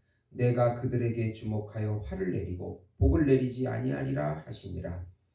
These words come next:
주 만군의 여호와는 땅을 만져 녹게 하사 거기 거주하는 자를 애통하게 하시며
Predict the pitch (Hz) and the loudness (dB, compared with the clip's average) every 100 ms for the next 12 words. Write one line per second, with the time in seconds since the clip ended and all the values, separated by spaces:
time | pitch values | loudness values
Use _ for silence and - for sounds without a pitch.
0 | _ _ _ - 139 135 127 131 123 120 | _ _ _ -2 6 8 8 4 2 0
1 | 117 113 113 110 110 107 - 156 170 165 | 2 4 4 2 0 -2 -4 -2 -2 -2
2 | 147 139 131 120 113 113 - 131 104 104 | 2 2 4 2 0 -4 -4 -4 -4 -2
3 | 113 110 - - 151 170 156 156 147 151 | -2 -2 -6 -4 -2 0 0 0 2 2
4 | 135 135 127 127 123 - - - 190 170 | 4 2 2 2 2 0 -2 -4 -6 -4
5 | 175 - - 87 - - | -6 -6 -8 -10 -10 -12